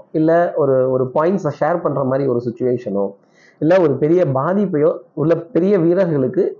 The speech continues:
முக்கியமான வீரர்களுக்கு இன்ஜுரி வரக்கூடிய கன்சர்னோ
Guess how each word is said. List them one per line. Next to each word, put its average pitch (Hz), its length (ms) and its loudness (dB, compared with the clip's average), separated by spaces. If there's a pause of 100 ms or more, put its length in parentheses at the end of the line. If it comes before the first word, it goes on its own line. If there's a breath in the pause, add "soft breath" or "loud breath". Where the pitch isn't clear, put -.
(440)
முக்கியமான 185 580 2
வீரர்களுக்கு 147 600 2
இன்ஜுரி 220 420 2
வரக்கூடிய 135 380 2
கன்சர்னோ 131 560 0